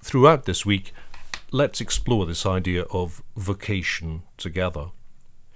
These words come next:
And today let's begin with a bit of simple self-analysis, with or without the stimulus of that new government website. What are your skills? Make a list of them. What are you passionate about?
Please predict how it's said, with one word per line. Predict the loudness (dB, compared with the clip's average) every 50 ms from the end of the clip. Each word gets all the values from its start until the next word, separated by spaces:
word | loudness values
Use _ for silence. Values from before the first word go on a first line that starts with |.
| -16 -8 -2 0
And | 0 2
today | 2 2 2 2
let's | 2 0 -2 -2
begin | -2 0 2 4 4 4 4 2 0 -2 -6
with | -6 -6 -2 -2 -2 -2 -2 -4
a |
bit | -2 -2 -2 -2
of | -2 -2
simple | 0 0 0 0 0 0 -2 0
self-analysis, | 0 2 2 0 0 0 -2 -2 -2 -2 -2 -4 -6 -8 -8 -10 -10 -10 -10 -10 -8
with | -6 -6 -6 -6 -6 -6 -6
or | -6 -6 -6
without | -8 -4 -2 -2 -2 -2 -4
the | -6 -6
stimulus | -4 -2 -2 -2 0 -2 -2 -4 -4 -4 -4
of | -4 -2
that | -2 -2 -2 -2 -4
new | -4 -6 -4
government | -4 -4 -4 -4 -4 -4 -8 -8 -8 -8 -6
website. | -4 -4 -4 -4 -6 -4 -4 -4 -6 -8 -10 -14 -20 -20 -20 -20 -20 -20 -20 -20 -20 -20 -18 -16 -16 -16 -16 -16 -14 -14 -6 0
What | 2 2 2 2 -2 -6 -6
are | -4 -2 0 0 0
your | 0 -2 -2 -2 -4
skills? | -4 -4 -4 -2 -2 -2 -2 -4 -6 -6 -6 -8 -8 -8 -12 -18 -20 -20 -20 -20 -20 _ _ -20 -20 -20 -20 -20 -14 -8 -6
Make | -6 -6 -4 -6
a | -8
list | -8 -6 -8 -8 -10
of | -10 -10
them. | -8 -8 -8 -8 -10 -12 -12 -12 -12 -14 -14 -16 -18 -18 -18 -18 -18 -18 -18 -18 -18 -18 -18 -18 -6
What | 2 4 4 4 4 0 -8 -8 -2
are | 0 0 2
you | 2 0 -2 -2 -4
passionate | -6 -8 -8 -6 -4 -2 -2 -2 -4 -4 -4 -4 -4 -6
about? | -6 -6 -6 -4 -4 -4 -6 -6 -8 -12 -14